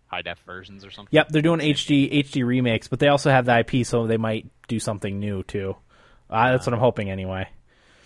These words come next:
Speaker 2: So I didn't, never played the Homeworld games, but they're the, uh, you know, four X, uh, space games, so right up my alley. I'll probably, I'll get the remakes definitely, but that was something I was interested in.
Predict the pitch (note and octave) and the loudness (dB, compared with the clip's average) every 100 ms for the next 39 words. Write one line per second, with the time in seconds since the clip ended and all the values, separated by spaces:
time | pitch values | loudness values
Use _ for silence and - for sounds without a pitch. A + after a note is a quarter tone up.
0 | _ - _ _ - G2 A#2+ C#3+ D#3+ C#3+ | _ -20 _ _ -4 -2 2 2 4 2
1 | C3+ A2+ C3 A#2 A#2+ A#2+ A#2+ A#2+ A#2 B2 | 2 2 2 2 0 0 0 0 0 0
2 | B2 A#2 - G#2+ G#2 A2+ A2+ A2 G#2+ G#2 | 0 -2 -2 -2 0 0 0 0 -2 -2
3 | G#2 - - A#2 G#2+ G2 G#2 G2+ G2 - | -4 -6 -14 -4 -2 -2 -4 -6 -8 -6
4 | A#2 A2 G#2 G#2 G#2+ - - - - _ | -2 0 0 -2 -6 -6 -10 -10 -14 _
5 | _ _ _ _ _ G2+ G2 G2+ - C3 | _ _ _ _ _ -12 -6 -6 -2 0
6 | A#2 G#2+ - - - - _ - G2 F#2+ | 0 0 -6 -8 -14 -20 _ -10 -8 -8
7 | F#2+ - G2+ F#2 F#2 - _ _ _ _ | -10 -8 -6 -4 -6 -10 _ _ _ _
8 | _ _ _ - - A#2+ G#2+ G2 G2 G2 | _ _ _ -20 -4 0 0 0 -6 -6
9 | G2+ G#2 G#2+ - A#2+ G2+ G2+ G#2 C3 C#3 | -4 -2 -2 0 0 -2 -4 0 4 4
10 | C#3 A#2+ A2 G#2+ F#2 - - G2 - D#2 | 4 0 -2 -4 -6 -8 -6 -6 -8 -12
11 | F#2 F#2+ _ _ _ _ _ _ G2 G2 | -12 -14 _ _ _ _ _ _ -4 -4
12 | F#2 - F#2+ F#2+ F#2+ F#2 F#2+ F#2 - F#2 | -4 -8 -10 -10 -10 -12 -12 -14 -12 -10
13 | G2 F#2+ | -8 -10